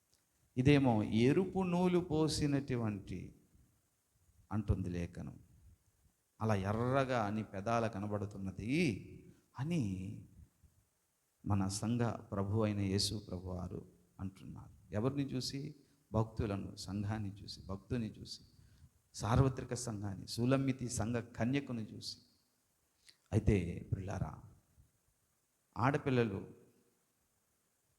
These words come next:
గమనించండి, ఏ ఒక్కరైనా తెల్లటి లిప్స్టిక్ రాసుకుంటారా? తెల్లటి లిప్స్టిక్, తెల్లటి బొట్టు,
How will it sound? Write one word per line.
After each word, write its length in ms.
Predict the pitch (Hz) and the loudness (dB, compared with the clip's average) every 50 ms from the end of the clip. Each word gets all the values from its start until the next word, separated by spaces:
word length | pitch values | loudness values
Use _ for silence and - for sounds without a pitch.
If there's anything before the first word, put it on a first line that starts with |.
| _ _ _ _ _ _ _ _ _ _ _ _ _ _ _ _ _ _ _ _ _ _ _ _ - - | _ _ _ _ _ _ _ _ _ _ _ _ _ _ _ _ _ _ _ _ _ _ _ _ -10 -4
గమనించండి, 720 | 104 113 123 135 131 120 123 - - 92 95 92 - - - - - _ _ _ _ 95 | 0 4 6 6 6 4 2 -2 -6 -6 -6 -8 -10 -14 -18 -20 -20 _ _ _ _ 0
ఏ 140 | 110 123 | 2 4
ఒక్కరైనా 720 | 131 131 120 - - - 123 107 107 104 101 98 95 92 98 - - - _ _ _ _ _ _ _ _ _ _ _ _ _ _ _ _ _ _ _ _ _ _ _ - - | 4 4 2 0 -2 -4 -2 -2 -2 -2 -2 -4 -6 -8 -10 -14 -18 -20 _ _ _ _ _ _ _ _ _ _ _ _ _ _ _ _ _ _ _ _ _ _ _ -4 0
తెల్లటి 680 | 110 120 131 139 147 151 - - - 120 95 - - - - - - _ _ _ _ _ _ _ _ _ _ _ _ _ - - | 2 4 4 4 4 4 2 2 -2 -6 -6 -8 -12 -18 -20 -20 -20 _ _ _ _ _ _ _ _ _ _ _ _ _ -12 -6
లిప్స్టిక్ 640 | 98 113 127 127 - - - - - - - - - - - - - _ _ _ _ _ _ _ _ | -2 0 0 -2 2 2 2 2 2 -4 -12 -14 -16 -18 -20 -20 -20 _ _ _ _ _ _ _ _
రాసుకుంటారా? 760 | 95 104 113 120 - - 107 98 92 - 87 82 - - - - - _ _ _ _ _ _ _ _ _ _ _ _ _ _ - - _ _ _ _ _ _ _ _ _ _ _ _ _ _ _ _ _ _ _ _ _ _ _ _ _ _ _ _ _ _ _ _ _ _ _ _ _ _ _ _ _ - - _ _ _ _ _ _ _ _ _ _ _ _ _ _ _ | 0 0 2 2 0 -2 -4 -6 -4 -6 -8 -8 -8 -10 -12 -12 -16 _ _ _ _ _ _ _ _ _ _ _ _ _ _ -20 -20 _ _ _ _ _ _ _ _ _ _ _ _ _ _ _ _ _ _ _ _ _ _ _ _ _ _ _ _ _ _ _ _ _ _ _ _ _ _ _ _ _ -20 -20 _ _ _ _ _ _ _ _ _ _ _ _ _ _ _
తెల్లటి 400 | 120 110 117 135 147 156 - 151 | 6 6 6 6 4 4 2 0
లిప్స్టిక్, 680 | 131 127 127 123 - - 131 - - - 127 127 123 127 | 0 0 -2 -2 -2 -6 -6 -6 -4 -4 -4 -4 0 0
తెల్లటి 340 | 120 113 117 120 117 120 123 | 0 0 2 0 0 -2 -4
బొట్టు, 720 | 107 104 110 107 107 - - 123 113 113 107 - - | -2 -2 -4 -4 -4 -6 -4 -4 -4 -4 -4 -8 -12